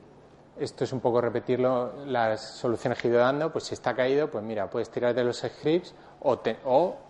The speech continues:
si es muy crítico, igual deberías de tenerlo hosteado tú o tener una alternativa. Si sabes que son procesos críticos, quizá deberías de tener scripts por si acaso. Eh,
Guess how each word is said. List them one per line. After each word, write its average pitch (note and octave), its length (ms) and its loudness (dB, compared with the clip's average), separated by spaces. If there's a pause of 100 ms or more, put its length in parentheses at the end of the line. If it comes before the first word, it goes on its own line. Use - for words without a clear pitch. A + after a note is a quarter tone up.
(200)
si - 340 -2
es - 160 -4
muy B2 220 0
crítico, C3 500 4
igual A#2+ 280 4
deberías B2 340 2
de A2 100 2
tenerlo G#2 400 -2 (100)
hosteado G#2 420 0
tú C3 200 0 (640)
o C3 200 4
tener A2 260 2
una G#2+ 180 -2
alternativa. G2 720 0 (560)
Si - 320 -4
sabes A#2+ 340 2
que - 120 -2
son A#2+ 180 0
procesos - 380 -4
críticos, C#3+ 480 4
quizá - 240 0
deberías A2 300 4
de G#2+ 100 4
tener A2 260 0
scripts A#2+ 400 0 (320)
por - 140 0
si - 100 -4
acaso. - 340 0 (800)
Eh, A2 640 2